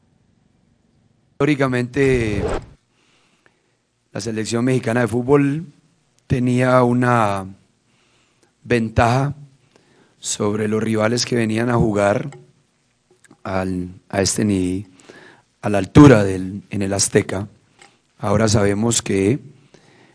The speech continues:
la, la selección es muy, juegan a, lo, nuestros jugadores es muy heterogénea,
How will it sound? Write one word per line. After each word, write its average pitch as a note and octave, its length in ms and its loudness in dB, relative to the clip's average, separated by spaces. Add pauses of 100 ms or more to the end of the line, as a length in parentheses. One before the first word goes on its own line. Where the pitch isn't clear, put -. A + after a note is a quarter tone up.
(180)
la, F#2+ 720 -6 (240)
la G2+ 140 -8
selección C#3+ 960 2 (280)
es G2+ 280 -6
muy, A2+ 640 2 (920)
juegan A2+ 300 0
a, G#2+ 140 0
lo, A2 440 0 (140)
nuestros A2+ 440 2
jugadores G#2+ 600 2
es A2+ 100 -2
muy A#2+ 220 2
heterogénea, B2+ 840 2